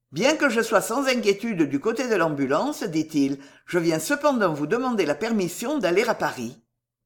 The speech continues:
À Paris ? » Cette exclamation s'échappa si irrésistiblement du cœur de Michel qu'il ne put pas la retenir. « Il s'agit d'une courte absence, je reviendrai ce soir. »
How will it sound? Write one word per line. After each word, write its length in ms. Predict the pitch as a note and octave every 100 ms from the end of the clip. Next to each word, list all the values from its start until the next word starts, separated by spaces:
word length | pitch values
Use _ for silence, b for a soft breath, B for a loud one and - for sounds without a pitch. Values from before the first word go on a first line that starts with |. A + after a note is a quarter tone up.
| _ _ _ _ _ _ _
À 100 | G#3+
Paris ? » 640 | G#3+ D3 F3 B3+ - - _ _ _ _ _ _ _ _ _ _ -
Cette 200 | E3 D#3+
exclamation 760 | - - A#3+ D4 C4+ - G3
s'échappa 540 | - F#3+ - G#3 F3
si 300 | - - C#4+
irrésistiblement 840 | C4+ A3 F3+ F#3 G3+ E3+ D#3+ E3 E3
du 160 | C3+ C3+
cœur 200 | A#3+ A#3+
de 100 | F#3
Michel 560 | C#3+ - D#3+ F#3+ D4+ B B -
qu'il 160 | G3
ne 60 | F3+
put 160 | - C#3
pas 180 | C4
la 100 | D#4
retenir. « 720 | G#3+ G3 E3+ C#3 B2 C#3+ - _ _ _ _ _ _ _ _ _ -
Il 140 | G#3
s'agit 360 | - F#3+ D#3+ C#4+
d'une 220 | C#4 E3
courte 320 | D3 C#4+ C#4
absence, 580 | G3+ - G3+ B3 E4 - F3
je 120 | D3+
reviendrai 520 | D3 A#3+ A3 F3 A#3+
ce 160 | - F3
soir. » 640 | D3+ C3 B2+ - -